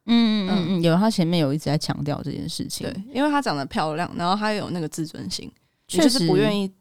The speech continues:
Speaker 2: 低头。
Speaker 1: 嗯，嗯，嗯。
Speaker 2: 我叫你干嘛，你就是也不，你会怀疑，你会质疑，
Speaker 1: 嗯，嗯，嗯。
Speaker 2: 你就是不会马上就，就是服从。
Speaker 1: 嗯。
Speaker 2: 所以她才会欺负她，欺负得那么凶。
Speaker 1: 嗯，嗯，嗯。她也是需要有这个加害的动机啊。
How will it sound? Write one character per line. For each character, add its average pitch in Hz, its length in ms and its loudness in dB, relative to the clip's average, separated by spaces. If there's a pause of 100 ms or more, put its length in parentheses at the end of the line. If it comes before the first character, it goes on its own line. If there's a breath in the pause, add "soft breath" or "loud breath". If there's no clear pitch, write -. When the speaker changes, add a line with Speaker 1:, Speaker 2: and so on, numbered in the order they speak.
(120)
Speaker 2:
低 185 180 -6
头。 - 160 -8 (140)
Speaker 1:
嗯， 202 220 2
嗯， - 20 2
嗯。 - 20 4
Speaker 2:
我 196 60 2
叫 269 140 6
你 170 100 2
干 208 140 0
嘛， 151 180 -2
你 147 80 -2
就 180 100 -6
是 190 140 -6 (140)
也 170 200 -8
不， - 300 -14
你 180 160 0
会 220 100 0
怀 185 280 -2
疑， 165 100 -6
你 160 80 -4
会 175 120 -4
质 - 260 -10
疑， 160 40 -6
Speaker 1:
嗯， 202 80 4
嗯， 170 60 2
嗯。 - 40 2
Speaker 2:
你 190 40 4
就 170 80 2
是 - 80 -2
不 170 140 0
会 180 80 2
马 175 180 -2
上 170 160 -4
就， 175 240 -6 (220)
就 190 100 -6
是 190 80 -4
服 160 280 -12
从。 - 200 -10 (220)
Speaker 1:
嗯。 170 260 2 (140)
Speaker 2:
所 214 100 0
以 214 40 2
她 214 120 0
才 180 160 -4
会 175 100 -2
欺 - 200 -4
负 180 100 -4
她， 165 160 -6
欺 - 160 -4
负 170 120 -8
得 165 80 -6
那 165 100 -6
么 165 100 -6
凶。 - 280 -6
Speaker 1:
嗯， 202 60 0
嗯， 180 300 2
嗯。 170 280 -2 (140)
她 302 120 2
也 254 60 8
是 202 120 4
需 208 100 2
要 196 100 4
有 151 100 4
这 175 80 0
个 165 80 4
加 156 180 2
害 160 120 2
的 135 100 0
动 135 240 0
机 - 200 -6
啊。 57 200 -10